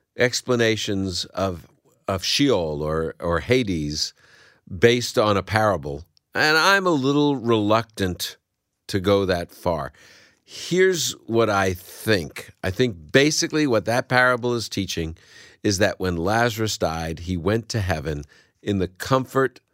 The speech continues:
and he was there being comforted by Father Abraham. That's what it means. Th-, you know, some people wanna say that there's a, a place in Sheol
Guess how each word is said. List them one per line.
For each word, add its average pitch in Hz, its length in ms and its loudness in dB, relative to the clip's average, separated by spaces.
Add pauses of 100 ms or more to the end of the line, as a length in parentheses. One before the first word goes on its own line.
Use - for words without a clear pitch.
(240)
and 95 80 -4
he 98 60 0
was 92 160 -2
there 110 240 2
being 101 260 0
comforted 104 540 -2
by 80 160 -2
Father 98 580 0
Abraham. 80 460 -2
That's 95 220 -4
what 101 120 0
it 87 80 -4
means. 82 260 -4 (280)
Th-, 92 180 -4
you 95 80 -4
know, 110 60 0
some 123 180 2
people 127 240 0
wanna 98 160 2
say 92 200 0
that 85 200 -4
there's 80 220 -4
a, 78 240 -6
a 73 60 -14
place 107 380 -2
in 92 80 -8
Sheol 85 440 -2